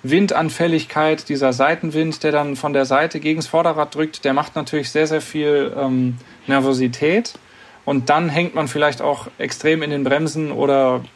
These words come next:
ja, verfährt sich. <laughs> Und deswegen lieber im Zweifelsfall, ähm, mit niedrigen Felgen dann fahren, wenn's richtig schnell wird.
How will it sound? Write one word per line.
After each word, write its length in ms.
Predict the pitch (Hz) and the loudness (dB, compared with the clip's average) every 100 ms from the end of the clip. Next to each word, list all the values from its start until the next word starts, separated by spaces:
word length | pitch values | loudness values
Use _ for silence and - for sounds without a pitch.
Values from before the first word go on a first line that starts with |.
| - | -10
ja, 280 | - 127 113 120 - - _ 226 - - 147 | -2 0 0 -4 -16 -20 _ -12 -12 -12 -14
verfährt 460 | - - 143 160 165 | -8 -4 0 2 0
sich. 280 | 165 185 - - - | -2 -4 -6 -6 -2
<laughs> 760 | - - - - - - - | -2 -4 -12 -18 -18 -20 -4
Und 500 | - 139 139 123 - | 0 2 2 2 2
deswegen 360 | 139 131 139 135 | 2 2 2 2
lieber 440 | 143 151 147 143 | 4 4 4 4
im 120 | 135 | 0
Zweifelsfall, 840 | 123 139 143 135 - 131 127 131 - | 0 0 0 -4 0 2 2 0 0
ähm, 300 | 127 123 120 135 | 0 2 0 0
mit 160 | 127 | -4
niedrigen 380 | 135 131 127 120 | -2 0 0 0
Felgen 320 | 120 120 120 117 | -2 0 0 0
dann 160 | 117 | -2
fahren, 320 | 120 - 127 | -2 -4 -2
wenn's 300 | 127 131 - | 2 2 2
richtig 320 | 139 127 123 117 | 0 0 -2 -4
schnell 280 | 127 120 | -4 -2
wird. 240 | 120 113 | -2 -4